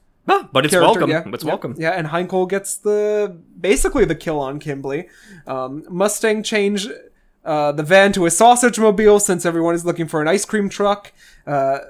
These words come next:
Speaker 2: they can force their way into Central. Mustang tells, uh, uh, not Mustang and Ross, Hawkeye and Ross to head to a different location without him.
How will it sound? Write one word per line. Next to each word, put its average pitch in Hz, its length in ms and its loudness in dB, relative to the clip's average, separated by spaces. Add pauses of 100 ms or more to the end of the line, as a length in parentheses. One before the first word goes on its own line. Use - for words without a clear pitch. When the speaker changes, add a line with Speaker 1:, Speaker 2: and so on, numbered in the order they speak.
(140)
Speaker 2:
they 170 200 -2
can 165 260 -2
force 175 300 -2
their 170 140 2
way 175 160 0
into 175 180 -6
Central. 208 500 0
Mustang 156 440 -6
tells, 165 400 -8 (400)
uh, 139 300 2 (340)
uh, 165 120 -12 (100)
not 160 400 -2
Mustang 139 360 -6
and 131 120 -12
Ross, 123 280 -6
Hawkeye 160 360 0
and 139 140 -4
Ross 135 320 -4
to 156 140 -10
head 143 300 -4 (180)
to 151 160 -8
a 143 40 -6
different 147 420 -8
location 143 520 -8
without 170 400 0
him. 190 260 -4